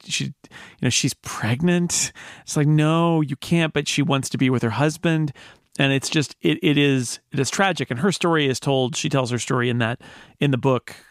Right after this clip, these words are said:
uh, Voices of Chernobyl, which, i-, a-, and so this is her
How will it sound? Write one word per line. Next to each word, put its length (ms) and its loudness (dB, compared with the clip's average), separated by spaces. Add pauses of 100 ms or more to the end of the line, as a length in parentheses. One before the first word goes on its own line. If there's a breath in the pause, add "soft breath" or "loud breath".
(140)
uh, 140 2
Voices 380 -2
of 100 -18
Chernobyl, 760 -2
which, 280 -2
i-, 40 0
a-, 120 -8
and 400 -2
so 200 0
this 240 -4
is 120 -6
her 420 -2